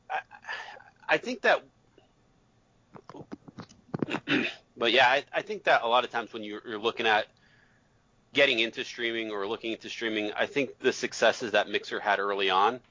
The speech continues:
um, were all in that kind of, like, space of, like, tech. Um,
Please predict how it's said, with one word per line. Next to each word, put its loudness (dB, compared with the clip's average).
um, 4
were -2
all 6
in -2
that 0
kind -2
of, -4
like, -4
space -4
of, -6
like, -2
tech. -2
Um, 4